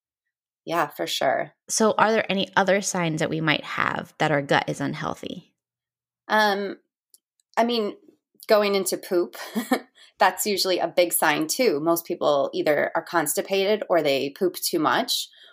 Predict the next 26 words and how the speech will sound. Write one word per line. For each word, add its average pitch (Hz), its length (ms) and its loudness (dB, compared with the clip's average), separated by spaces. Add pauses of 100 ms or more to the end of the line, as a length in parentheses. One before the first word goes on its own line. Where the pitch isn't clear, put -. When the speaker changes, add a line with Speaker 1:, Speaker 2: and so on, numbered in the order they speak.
(140)
Speaker 1:
or 165 520 4 (480)
they 180 100 2
don't 170 260 2
poop 170 340 -4
regularly 165 760 0
or - 180 -4
it's, - 240 -6
like, 135 300 -6
hard 175 540 2
and 151 100 -2
not 120 240 -6
soft. 156 680 2 (120)
Um, 147 380 -4 (800)
you 196 100 2
know, 175 60 6
I 156 120 4
know, 170 240 4
like, 156 400 0
you 190 180 -4
could 196 140 -4
do 175 100 4
your 151 180 2
research 175 600 2
and 151 340 -2
there's 156 200 0
poop 185 260 0